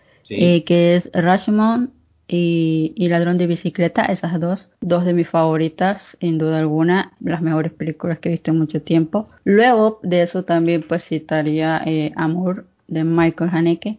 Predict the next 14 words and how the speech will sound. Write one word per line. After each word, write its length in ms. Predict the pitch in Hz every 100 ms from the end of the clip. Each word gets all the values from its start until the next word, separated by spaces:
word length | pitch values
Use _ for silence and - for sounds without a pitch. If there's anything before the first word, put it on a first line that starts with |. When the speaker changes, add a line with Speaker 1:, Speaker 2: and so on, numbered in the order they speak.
| _
Speaker 2:
Para 180 | - 156
mí 200 | 156 160
es 120 | 156
una 160 | 165 165
de 60 | 165
las 100 | 170
mejores 320 | 165 165 160
películas 420 | 170 165 170 165
que 100 | 170
he 20 |
visto 180 | 170 -
en 60 | 165
esta 180 | 165
categoría. 680 | 170 175 170 165 170 185 226